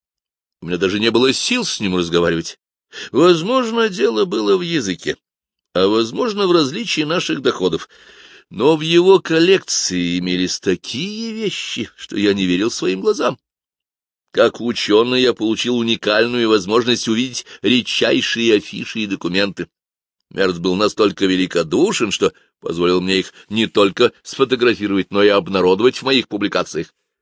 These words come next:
Но, несмотря на его гостеприимство,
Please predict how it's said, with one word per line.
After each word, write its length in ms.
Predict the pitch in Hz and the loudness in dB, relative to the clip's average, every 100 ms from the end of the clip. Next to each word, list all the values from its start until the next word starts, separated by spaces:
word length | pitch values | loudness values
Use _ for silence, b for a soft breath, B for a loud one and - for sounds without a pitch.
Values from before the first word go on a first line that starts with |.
| _ _ _ - | _ _ _ -4
Но, 240 | 90 120 | 0 0
несмотря 800 | 185 110 95 - 104 98 - - | 0 -2 -4 -4 -4 -2 -2 -2
на 100 | 110 | -2
его 260 | 92 92 165 | -2 -2 -2
гостеприимство, 1080 | 110 - 90 80 80 87 - - 101 95 | -4 -6 -8 -6 -6 -6 -8 -4 0 0